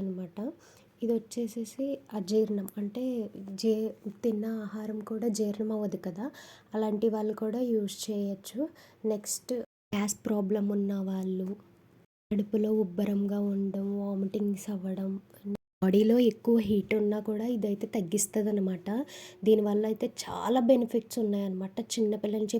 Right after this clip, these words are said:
ఫైవ్ ఇయర్స్ అక్కడి నుంచి కూడా యూజ్ చేయొచ్చు అనమాట. చాలా అంటే చాలా బాగుంటది.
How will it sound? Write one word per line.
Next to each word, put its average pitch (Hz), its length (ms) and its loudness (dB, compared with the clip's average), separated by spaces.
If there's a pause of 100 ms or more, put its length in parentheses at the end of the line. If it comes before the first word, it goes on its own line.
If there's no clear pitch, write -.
ఫైవ్ 208 300 2
ఇయర్స్ 202 320 -2 (400)
అక్కడి 208 280 -4
నుంచి 208 180 -4 (120)
కూడా 226 200 4 (500)
యూజ్ 233 300 8
చేయొచ్చు 214 400 2
అనమాట. 190 300 -4 (200)
చాలా 190 340 -4
అంటే 220 180 -2 (120)
చాలా 190 360 -4 (120)
బాగుంటది. 190 720 -4